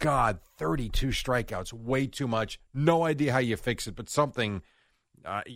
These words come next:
I guess it is. It's here to stay. It is what it is. It's home run or bust in a lot of cases for certain teams. Now, in terms of the Mets and Marlins, and we'll get into this too, with Rascona,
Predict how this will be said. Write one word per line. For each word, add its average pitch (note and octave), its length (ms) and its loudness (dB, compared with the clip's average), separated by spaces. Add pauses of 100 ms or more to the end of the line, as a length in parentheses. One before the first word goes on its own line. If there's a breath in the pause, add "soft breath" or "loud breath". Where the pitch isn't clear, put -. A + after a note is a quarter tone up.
I A2+ 80 2
guess D3+ 260 6
it D3+ 80 6
is. A#2+ 200 4
It's - 120 -2
here D3+ 120 4
to B2+ 80 2
stay. A#2+ 240 2
It A#2+ 80 4
is A2 100 4
what A#2+ 140 4
it A2 80 2
is. F#2+ 180 2
It's - 120 -10
home C3 260 2
run B2+ 100 4
or G2 60 0
bust F#2+ 340 0
in G2+ 60 -6
a F#2 60 0
lot F#2+ 140 2
of F2+ 60 -4
cases G2 340 -2
for G2+ 140 -14
certain F#2 380 -4
teams. - 400 -2 (360 loud breath)
Now, E3+ 200 8
in E3+ 100 4
terms A#3 320 4
of A3+ 140 2
the G3 80 6
Mets E3+ 260 4
and C#3 100 4
Marlins, G2+ 380 4
and C#3+ 100 6
we'll F#3 120 4
get F3 140 4
into D3+ 180 0
this D3 240 2
too, C3+ 360 2 (600)
with C3 180 4
Rascona, B2 640 4